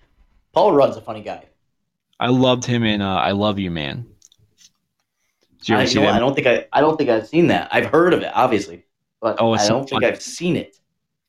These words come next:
Speaker 2: He, he would go with
Speaker 1: Hmm.
Speaker 2: one of the guys. He ne-, didn't have many friends, so he finally made a friend, right? And his
Speaker 1: Yeah.
Speaker 2: name's Sidney. And, uh, he goes to his house and he plays, like, fucking, um, Rush fucking songs, and they have a blast.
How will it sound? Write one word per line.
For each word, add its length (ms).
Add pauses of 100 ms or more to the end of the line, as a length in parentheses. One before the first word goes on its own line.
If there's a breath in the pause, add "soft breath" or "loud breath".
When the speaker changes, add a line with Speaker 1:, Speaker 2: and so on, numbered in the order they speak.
Speaker 2:
He, 360
he 120
would 160
go 180
with 140
Speaker 1:
Hmm. 100
Speaker 2:
one 120
of 80
the 120
guys. 360
He 160
ne-, 160
didn't 240
have 160
many 220
friends, 380
so 40
he 80
finally 320
made 180 (120)
a 20
friend, 380
right? 280 (640 loud breath)
And 160
his 100
Speaker 1:
Yeah. 80
Speaker 2:
name's 180
Sidney. 220 (840)
And, 360
uh, 280 (460 loud breath)
he 120
goes 320
to 80
his 140
house 280
and 60
he 100
plays, 280
like, 220
fucking, 460
um, 400
Rush 440 (140)
fucking 400
songs, 480
and 60
they 40
have 120
a 60
blast. 580